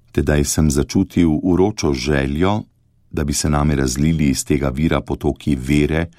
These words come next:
upanja in ljubezni. Žejalo me je po uboštvu, čistosti in pokorščini. Drznil sem se približati tvojemu presvetemu srcu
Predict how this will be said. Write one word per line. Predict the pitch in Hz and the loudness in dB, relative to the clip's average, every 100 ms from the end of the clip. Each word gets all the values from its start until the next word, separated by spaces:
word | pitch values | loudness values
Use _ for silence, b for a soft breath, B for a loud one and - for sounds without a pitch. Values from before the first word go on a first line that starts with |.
| b b b - | b b b 0
upanja | 101 - 73 71 67 73 - - | 0 0 0 0 -2 -4 -8 0
in | 90 78 | 2 2
ljubezni. | 78 65 62 57 60 - _ _ _ b b b b b b b b - | 2 0 -4 -6 -10 -14 _ _ _ b b b b b b b b 2
Žejalo | 110 123 110 92 | 4 4 2 2
me | 80 | 2
je | 82 85 | 2 0
po | 85 | 2
uboštvu, | 71 64 69 92 - - 107 123 - b b b b b | 2 2 2 0 -2 -4 -2 -2 -8 b b b b b
čistosti | - 87 - 104 98 - 101 101 - _ - | 0 0 0 -2 -2 -2 0 -2 -4 _ -2
in | 98 98 | 0 0
pokorščini. | 107 - 69 - - 65 58 - _ _ _ _ b b b b b b - | -2 0 0 -2 -6 -4 -4 -8 _ _ _ _ b b b b b b -4
Drznil | 73 110 82 76 65 | 2 2 2 0 0
sem | - 71 | 0 0
se | - | -2
približati | 73 76 64 71 73 - 71 | -2 -2 -2 0 0 -2 -4
tvojemu | - 67 69 71 | 0 0 2 0
presvetemu | - 71 - 73 69 64 | 0 -2 0 -2 -2 -2
srcu | - 92 85 - 80 | 2 0 0 -2 -2